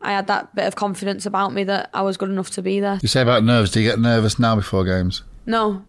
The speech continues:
Speaker 1: I don't actually get nervous. Um, I always think, like,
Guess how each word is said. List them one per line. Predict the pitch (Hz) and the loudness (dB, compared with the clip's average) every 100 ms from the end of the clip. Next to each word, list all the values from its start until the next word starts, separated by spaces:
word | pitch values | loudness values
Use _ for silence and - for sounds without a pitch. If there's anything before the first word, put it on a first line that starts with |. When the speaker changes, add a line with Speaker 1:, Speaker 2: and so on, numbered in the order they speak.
| _ _ - | _ _ -4
Speaker 1:
I | 214 | -2
don't | 247 247 | 0 0
actually | 208 - 208 | -2 -4 -4
get | 196 | -2
nervous. | 202 202 190 196 - | -2 -2 -2 -4 -4
Um, | 202 196 185 185 175 _ _ _ _ _ _ _ - - - - - | -2 0 -2 -4 -8 _ _ _ _ _ _ _ -20 -20 -20 -14 -2
I | 220 | 2
always | 214 208 | 2 2
think, | 214 202 - | 0 -2 -2
like, | 190 185 - | -2 -2 -8